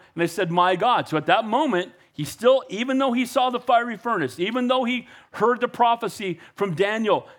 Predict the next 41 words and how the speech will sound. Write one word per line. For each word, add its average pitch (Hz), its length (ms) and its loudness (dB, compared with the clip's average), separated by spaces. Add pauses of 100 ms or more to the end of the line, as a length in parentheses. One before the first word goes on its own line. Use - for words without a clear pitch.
(200)
he 190 140 -8
still 254 460 0
is 190 160 -6
recognizing 208 720 -2
Baal 185 560 2
as 160 320 2
his 160 320 -2
God. 131 500 0 (560)
Guys, 226 400 2 (340)
you 156 80 -10
can 208 100 0
have 180 160 2
no 196 240 2
other 226 160 0
gods 214 280 2
before 202 400 -2
me, 220 120 -4
and 170 120 -2
you 180 80 -6
can 170 100 -2
serve 175 260 -2
no 175 220 0
graven 185 380 0
image. 151 340 -4
You 156 80 -4
can't 190 360 -4
have 226 160 0
a 214 40 0
relationship 196 600 0
with 160 160 -6
two 220 240 -8
gods. 117 500 -2 (320)
A 147 60 0
relationship 226 320 2
with 196 120 -2
two 240 200 -4
gods 208 280 4
is 156 140 -8
no 190 220 2
gods. 117 400 -2
Amen? 208 480 -2